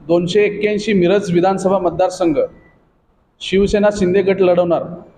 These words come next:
अशी मागणी येणाऱ्या कालावधीमध्ये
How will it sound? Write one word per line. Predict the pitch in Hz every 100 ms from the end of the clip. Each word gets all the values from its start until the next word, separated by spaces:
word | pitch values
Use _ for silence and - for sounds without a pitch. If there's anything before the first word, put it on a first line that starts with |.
| _ 135
अशी | - 196
मागणी | 180 170 196 156 - 202 - - - - - - - - - - - - - _
येणाऱ्या | 160 175 202 220
कालावधीमध्ये | 196 196 202 196 190 165 104